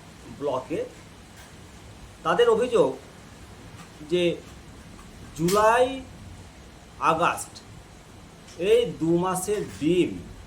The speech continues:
এবং সবজির খরচের টাকা এসেছে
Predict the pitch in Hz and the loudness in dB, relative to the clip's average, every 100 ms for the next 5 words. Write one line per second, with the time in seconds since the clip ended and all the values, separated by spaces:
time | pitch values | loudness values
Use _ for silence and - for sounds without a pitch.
0 | - - - - - - 156 165 196 208 | -18 -18 -18 -20 -20 -8 -4 0 0 -2
1 | 196 170 - - - - - - - 170 | -4 -12 -18 -20 -20 -20 -16 -14 -8 -2
2 | 190 170 160 208 226 220 - - - 151 | -2 -2 -6 -6 -6 -8 -12 -16 -4 0
3 | 170 170 196 175 - 165 156 180 196 226 | 0 0 -6 -8 -2 -2 0 0 0 0
4 | - - - - - - - - - - | -6 -16 -16 -16 -16 -16 -18 -20 -20 -20
5 | - - - - - - 175 180 240 226 | -20 -20 -16 -14 -14 -8 -2 0 2 2
6 | - 151 | 2 -2